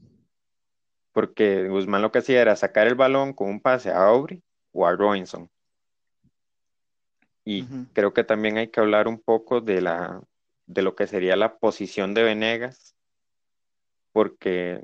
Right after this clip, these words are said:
Speaker 1: sus funciones son como muy específicas, porque era parte de la creación del juego, luego tenía que desmarcarse,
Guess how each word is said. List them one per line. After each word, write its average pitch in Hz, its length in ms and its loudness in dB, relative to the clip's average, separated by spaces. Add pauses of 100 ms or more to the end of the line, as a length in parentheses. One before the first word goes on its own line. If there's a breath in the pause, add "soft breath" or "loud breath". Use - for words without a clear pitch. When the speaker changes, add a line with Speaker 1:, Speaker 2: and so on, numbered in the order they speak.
Speaker 1:
sus 107 220 -8
funciones 101 460 -6
son 110 160 -4
como 104 260 -2
muy 95 440 -4
específicas, 131 800 -8 (1120)
porque 95 460 -4 (360)
era 95 240 0
parte 123 360 0
de 92 160 0
la 90 140 0
creación 98 380 -6
del 117 140 0
juego, 143 440 0 (1000)
luego 107 340 2
tenía 92 400 -4
que 120 340 -2
desmarcarse, 98 1080 -2